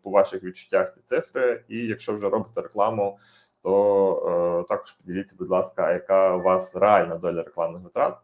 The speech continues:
бо за прогнозом вона може коливатися від п'яти до двадцяти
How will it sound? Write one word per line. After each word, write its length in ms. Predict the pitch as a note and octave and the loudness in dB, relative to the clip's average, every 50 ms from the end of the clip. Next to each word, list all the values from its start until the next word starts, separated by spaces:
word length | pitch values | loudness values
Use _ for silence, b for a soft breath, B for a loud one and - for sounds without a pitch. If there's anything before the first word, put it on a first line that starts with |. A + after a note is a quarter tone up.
| _ _ | _ _
бо 340 | F#2 F#2+ F#2+ F#2+ F#2 F2+ F2+ | -2 0 0 0 0 0 -2
за 180 | F2+ - F2+ F#2 | -2 -2 -4 -4
прогнозом 600 | - - G#2 G2 G#2+ A#2+ C#3+ D3 D3 C#3+ C#3 C3 _ _ _ | -4 -6 -8 -6 -4 -2 -2 -2 -2 -4 -6 -8 _ _ _
вона 320 | - F2+ F#2 G2+ G#2+ G#2 | -12 -8 -6 -4 -4 -4
може 260 | F#2 F#2 G2+ G2 - - | -4 -6 -8 -8 -10 -14
коливатися 760 | _ F2 F2+ F2+ F#2 F#2+ G2+ - - - - E2 F2 F2 | _ -8 -4 0 2 2 2 0 -4 -12 -10 -6 -6 -6
від 240 | F2+ F#2 G#2 - _ | -6 -8 -10 -12 _
п'яти 400 | - D#2 - - B2+ D3 D#3+ D#3+ _ _ | -14 -16 -8 -4 -4 -4 -4 -8 _ _
до 300 | F2+ F#2 G2 G#2+ A2+ A2+ - | -6 -4 -4 -4 -4 -6 -12
двадцяти 540 | - E2+ E2+ E2+ - - _ _ F#2 F#2+ F#2+ | -12 -12 -12 -12 -12 -16 _ _ -6 -6 -6